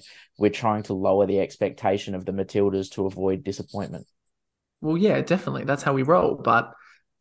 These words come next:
Speaker 2: fifa rankings are bullshit. Um, I can't believe we didn't, we skipped over the, the behind closed doors friendly between Colombia and Ireland. They got called off after twenty minutes.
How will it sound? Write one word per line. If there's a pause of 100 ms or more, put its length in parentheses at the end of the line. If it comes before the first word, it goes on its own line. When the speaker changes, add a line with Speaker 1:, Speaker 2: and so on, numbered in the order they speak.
Speaker 2:
fifa
rankings
are
bullshit. (200)
Um, (140)
I
can't
believe
we
didn't,
we
skipped
over
the,
the
behind
closed
doors
friendly
between
Colombia
and
Ireland. (360)
They
got
called
off
after
twenty
minutes.